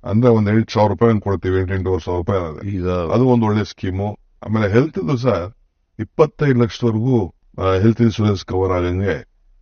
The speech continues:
Speaker 1: ಬಹುಶಃ ಯಾರಿಗೂ ಕೂಡ, ಆ, ಆ, ಇನ್ ಮುಂದಕ್ಕೆ ಹೆಲ್ತ್ ಅಲ್ಲಿ ದುಡ್ಡು ಕಟ್ಟಂಗಿಲ್ಲ.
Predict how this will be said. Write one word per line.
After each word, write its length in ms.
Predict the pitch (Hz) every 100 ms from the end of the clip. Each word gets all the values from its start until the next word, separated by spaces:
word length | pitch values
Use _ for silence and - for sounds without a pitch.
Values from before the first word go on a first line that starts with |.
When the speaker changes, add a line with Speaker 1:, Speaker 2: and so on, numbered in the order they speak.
| -
Speaker 1:
ಬಹುಶಃ 320 | 98 95 113
ಯಾರಿಗೂ 460 | 87 98 120 123 117
ಕೂಡ, 180 | 120 131 143 - _ _ _ _ -
ಆ, 100 | 101 104 98 95 90 90 82 - _ _ _ -
ಆ, 140 | 87
ಇನ್ 220 | 95 101
ಮುಂದಕ್ಕೆ 380 | 104 113 117 117
ಹೆಲ್ತ್ 420 | 104 95 104 101
ಅಲ್ಲಿ 260 | 107 101 95
ದುಡ್ಡು 160 | 92 -
ಕಟ್ಟಂಗಿಲ್ಲ. 440 | 95 87 82 80